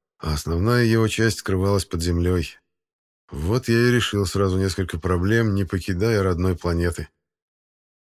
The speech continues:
Едва артефакты завершили формирование, хаос вновь разразился наградами, хоть и скромными. Одна единица чистого хаоса и две единицы парсомы. Смахнув светящийся текст в сторону, я ещё раз осмотрелся.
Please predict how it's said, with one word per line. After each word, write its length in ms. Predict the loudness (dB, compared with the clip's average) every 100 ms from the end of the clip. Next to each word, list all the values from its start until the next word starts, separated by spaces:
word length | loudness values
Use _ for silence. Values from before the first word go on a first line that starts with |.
| _
Едва 320 | -8 -4 0
артефакты 560 | 0 0 0 2 0 0
завершили 420 | 0 0 0 -2
формирование, 760 | 0 0 0 2 2 2 0 -2
хаос 480 | -2 -2 0 -2 -4
вновь 380 | -2 0 0
разразился 580 | 0 0 0 0 -2 -2
наградами, 640 | -2 -2 0 2 2 -2 -4
хоть 240 | -6 -6
и 20 |
скромными. 600 | -8 -2 0 2 0 -4 -10 _ _ _ _ _
Одна 340 | -8 -4 0 0
единица 440 | 2 0 0 -4
чистого 400 | -6 -6 -4 -4
хаоса 520 | -2 0 0 0 -2
и 60 | -2
две 260 | -2 -2
единицы 380 | 0 -2 -2 -4
парсомы. 540 | -6 -6 -4 -4 -4 -6 _ _ _ _ _ _ _ _ _ _ _
Смахнув 580 | -8 -4 -4 0 -2 0
светящийся 600 | -2 0 0 -2 -4 -4
текст 280 | -4 -4 -8
в 60 |
сторону, 560 | -4 0 2 2 0 -4
я 200 | -2 0
ещё 280 | 0 0 -2
раз 160 | -2 -4
осмотрелся. 640 | -4 -4 -2 -4 -6 -12